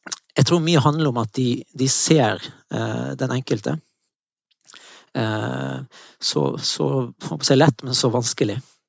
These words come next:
Men, men ved å se den enkelte og bygge opp en sånn, en følelse hos deg av at, av at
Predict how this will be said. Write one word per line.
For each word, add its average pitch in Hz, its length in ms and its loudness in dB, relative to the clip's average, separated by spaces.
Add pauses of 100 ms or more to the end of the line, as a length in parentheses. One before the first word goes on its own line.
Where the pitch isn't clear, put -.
(400)
Men, 135 320 -2
men 139 160 0
ved 160 80 6
å 156 80 2
se - 380 2
den 120 240 2
enkelte 131 480 0
og 127 100 -2
bygge 131 240 -2
opp - 320 -8
en 117 160 0
sånn, 127 280 -4 (1000)
en 143 160 -6
følelse 160 480 4
hos - 80 -4
deg 104 240 -2 (240)
av 131 220 0
at, - 180 -16 (160)
av 139 160 -2
at - 160 -20